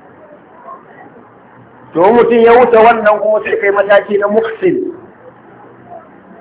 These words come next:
Ku gane ko? To, wanda ya kai mataki na muhsin, shi duk abin da zai yi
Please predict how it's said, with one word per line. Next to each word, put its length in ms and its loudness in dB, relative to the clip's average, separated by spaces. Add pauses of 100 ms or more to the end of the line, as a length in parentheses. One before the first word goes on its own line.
(720)
Ku 120 0
gane 320 4
ko? 120 2 (1300)
To, 60 2
wanda 220 4
ya 100 6
kai 120 4
mataki 460 0
na 100 -4
muhsin, 540 -4 (2000)
shi 340 -2
duk 340 -4
abin 340 2
da 160 4
zai 240 4
yi 200 2